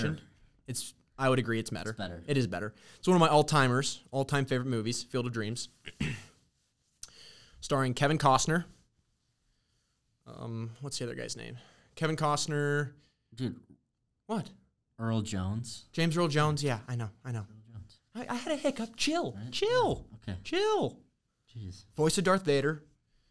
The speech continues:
Speaker 1: I bet you're not gonna know this actor's name. Hold on. I bet you're not gonna know who this guy is. You know who Burt Lancaster is?
Speaker 2: No.
Speaker 1: Exactly.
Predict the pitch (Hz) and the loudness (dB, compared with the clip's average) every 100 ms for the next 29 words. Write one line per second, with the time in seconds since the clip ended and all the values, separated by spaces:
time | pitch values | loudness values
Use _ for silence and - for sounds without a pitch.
0 | _ _ _ _ - 131 151 143 139 139 | _ _ _ _ -2 2 4 4 0 0
1 | 131 127 143 147 120 - 110 110 107 113 | -2 0 0 0 -4 -4 -6 -4 -4 -4
2 | 110 110 101 - _ _ _ _ _ _ | -4 -4 -8 -12 _ _ _ _ _ _
3 | _ _ - 131 147 147 135 135 131 127 | _ _ -6 0 2 4 2 2 0 0
4 | 120 120 131 - 113 107 110 135 135 131 | 0 2 0 0 -2 -2 0 0 2 0
5 | 120 127 123 117 123 139 131 - 151 151 | 2 0 0 -2 -2 -2 -2 -2 0 0
6 | 156 - _ _ _ _ _ _ _ _ | -2 -10 _ _ _ _ _ _ _ _
7 | _ 101 90 87 90 110 107 98 107 | _ -10 -8 -8 -8 -4 -4 -4 -6